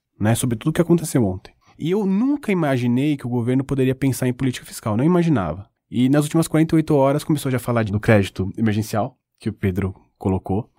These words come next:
E, sinceramente, eu acho que o governo vai fazer alguma coisa do ponto de vista fiscal,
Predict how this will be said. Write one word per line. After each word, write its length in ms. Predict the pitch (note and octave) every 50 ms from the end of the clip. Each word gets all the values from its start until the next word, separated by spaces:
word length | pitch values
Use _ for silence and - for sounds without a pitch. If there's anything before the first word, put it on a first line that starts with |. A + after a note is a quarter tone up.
| _ -
E, 280 | B2+ C3 C3 C3 B2 -
sinceramente, 1080 | - - - F#3 G3+ G3+ - E3 D3 B2+ A#2 B2 C3+ D3+ D#3 D3+ - - G#2+ F#2+ - - -
eu 180 | A2+ B2 B2
acho 180 | B2 C3 C3 -
que 60 | -
o 40 | C#3
governo 320 | B2+ C3 A#2+ C3 C#3+ C#3
vai 280 | B2+ A#2 B2 B2 C3+ C#3+
fazer 260 | - - C3+ A#2 A2+
alguma 220 | A2 G#2+ A2 G#2 G#2
coisa 380 | - A2 G2+ G2 G2+ - G2+ - _ _ _ _
do 120 | - -
ponto 180 | G#2+ - G#2 G2
de 80 | F#2+ F#2+
vista 240 | F2+ F#2+ - -
fiscal, 380 | - - - - - E2 E2+ -